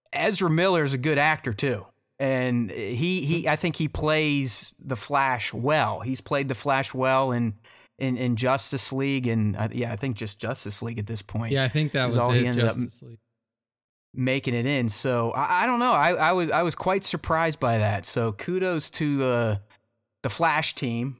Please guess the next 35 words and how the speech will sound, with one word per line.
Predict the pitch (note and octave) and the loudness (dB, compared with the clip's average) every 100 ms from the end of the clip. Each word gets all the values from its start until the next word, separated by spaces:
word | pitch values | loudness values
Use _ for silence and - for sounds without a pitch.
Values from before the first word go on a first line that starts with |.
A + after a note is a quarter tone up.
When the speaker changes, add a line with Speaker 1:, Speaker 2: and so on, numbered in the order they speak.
| _ - | _ -8
Speaker 1:
I | |
guess, | B2+ B2+ | -4 -4
for | - | -4
keeping | G#2+ C#3 C3+ C3+ | -2 -2 0 0
that | B2 - | 0 0
thing | B2+ | 0
afloat | G#2+ - C3+ C3+ B2 - - | 0 -2 0 0 -2 -6 -8
amongst | A#2+ B2+ A#2+ - | -6 -4 -4 -4
all | B2 | -2
the | A2+ | -2
controversies, | G2+ B2 C3 - G#2+ G#2 G#2+ - A#2 A2 | -2 -2 -2 -2 -2 -2 -2 0 -2 -2
and | A#2+ A#2+ | 0 0
then | A#2 | 0
shame | - C3+ C3+ B2+ | 0 0 0 2
on | A#2+ A#2+ A2+ G#2 _ _ _ _ - | 2 0 0 -4 _ _ _ _ -6
the | |
brass | A2+ C#3 F#3 D3+ D3 | 0 2 4 4 2
for | - C#3+ | 0 0
allowing | C3+ D3 D3 C#3+ | 0 2 2 2
that | C3+ | -2
shit | - D3+ - | -2 -4 -2
to | |
go | B2+ C3+ C3 | 0 0 2
on | C3 C3 | 2 0
as | A#2+ | 0
long | B2+ C3 B2 | 0 2 2
as | A2 | 0
it | G#2+ | 0
did | F3 D#3 | 0 0
before | C3 - C3+ | -2 -4 -2
they | B2 | -2
gave | B2 B2 A#2 | 0 0 2
him | A2+ | 2
an | A2+ | 2
ultimatum. | A2+ A2+ A2+ A2 A#2+ A2 A2 | 0 -2 -2 -2 -2 -4 -6